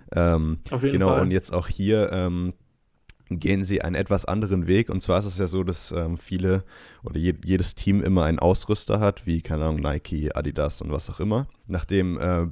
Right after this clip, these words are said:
Speaker 1: beim aktuellen Ausrüster von Sankt Pauli, ich meine, das ist Under Armour oder so, kann das sein? Wie auch immer.
Speaker 2: Keine Ahnung.
Speaker 1: Genau, bei, bei denen, ähm, bei denen ist es, äh, so, dass die, ähm, scheinbar starke,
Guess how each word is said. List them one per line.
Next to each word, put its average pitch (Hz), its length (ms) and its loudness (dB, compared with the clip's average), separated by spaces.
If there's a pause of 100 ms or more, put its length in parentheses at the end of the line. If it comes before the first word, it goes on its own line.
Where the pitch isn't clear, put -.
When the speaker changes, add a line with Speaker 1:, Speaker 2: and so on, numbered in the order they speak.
Speaker 1:
beim 82 320 2
aktuellen 95 540 -2
Ausrüster 98 560 -4
von 85 300 -4
Sankt 80 360 -6
Pauli, 90 400 0
ich - 160 -6
meine, 82 220 0
das 82 180 -6
ist - 300 -8
Under 95 400 0
Armour 127 480 -2
oder 147 160 0
so, 147 260 -4 (140)
kann - 140 -6
das - 100 -8
sein? - 280 -4 (540)
Wie 85 140 2
auch 80 100 -2
immer. 78 200 0
Speaker 2:
Keine 127 140 2
Ahnung. 127 280 2 (400)
Speaker 1:
Genau, 92 260 -2
bei, 92 160 2
bei 87 240 0
denen, 107 340 0
ähm, 92 380 0 (960)
bei - 80 2
denen 104 200 4
ist 104 120 0
es, 92 220 -2
äh, 82 320 2
so, 92 240 4
dass 95 200 -4
die, 90 260 2
ähm, 85 540 0
scheinbar 90 360 0
starke, 95 600 0